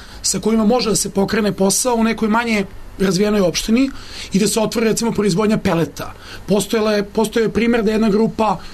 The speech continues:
um, ljudi koji žive u inostranstvu napravila takvu fabriku,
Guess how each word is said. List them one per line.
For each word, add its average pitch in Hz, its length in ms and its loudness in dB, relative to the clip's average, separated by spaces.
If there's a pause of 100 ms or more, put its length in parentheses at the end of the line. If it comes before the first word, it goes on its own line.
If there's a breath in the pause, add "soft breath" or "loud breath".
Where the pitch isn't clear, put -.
(460 loud breath)
um, 214 400 0 (1080)
ljudi 226 280 2
koji 214 140 2
žive 233 180 0
u 233 40 0
inostranstvu 226 480 0
napravila 220 340 0
takvu 208 260 -2
fabriku, 220 640 0